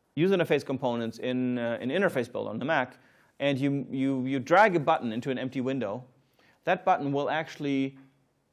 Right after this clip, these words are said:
close to the edge, but not at the edge, a couple pixels away,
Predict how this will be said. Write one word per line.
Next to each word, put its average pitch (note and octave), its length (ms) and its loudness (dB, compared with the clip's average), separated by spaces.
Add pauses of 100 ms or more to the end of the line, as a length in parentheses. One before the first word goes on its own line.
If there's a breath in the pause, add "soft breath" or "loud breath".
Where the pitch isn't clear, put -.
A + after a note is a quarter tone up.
(520)
close G3 400 4
to D#3+ 140 -4
the B2 120 0
edge, G#2+ 300 -2
but C3+ 140 -2
not F3+ 320 -2 (220)
at F#3 180 -4
the G#2 140 -4
edge, A2 240 -4
a - 180 -20
couple F#3+ 220 -6
pixels E3 380 -6
away, A#2+ 160 0